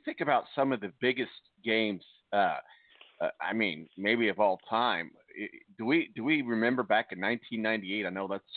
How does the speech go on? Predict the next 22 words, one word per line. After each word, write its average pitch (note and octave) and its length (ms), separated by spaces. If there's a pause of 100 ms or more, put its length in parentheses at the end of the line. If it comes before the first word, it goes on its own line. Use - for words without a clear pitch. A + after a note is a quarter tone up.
(360)
when G2 140
we G2 140
were E2 220
both, G2 180 (640)
uh, D#2+ 300 (380)
a F#2 40
lot G2 160
younger F#2+ 240
than F#2 140
we F#2 120
are E2+ 120
now. F#2 360
But G#2 160 (160)
Kentucky D#3+ 420
versus B2+ 360
Stanford G#2 440
in F#2+ 100
the F#2+ 60
national G2 520
semi-, F2+ 240 (240)
semifinal, E2+ 540 (320)
finals. F2+ 360